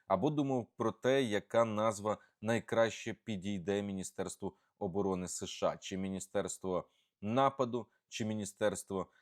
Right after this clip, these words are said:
а, Збройних сил, чи Міністерство захисту і так далі, тому що це теж дуже серйозне питання.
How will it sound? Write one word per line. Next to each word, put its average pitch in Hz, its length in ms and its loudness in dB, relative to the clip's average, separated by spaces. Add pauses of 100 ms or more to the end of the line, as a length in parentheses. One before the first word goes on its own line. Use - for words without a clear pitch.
(180)
а, 98 460 2
Збройних 120 560 -2
сил, 110 320 -2
чи - 180 -8
Міністерство 98 600 -4
захисту 110 680 0 (760)
і 120 120 2
так 104 200 4
далі, 87 360 4
тому 90 200 -8
що 90 300 -4 (320)
це 139 160 2
теж 110 320 4
дуже 92 240 -6
серйозне 90 500 -4
питання. 92 480 -10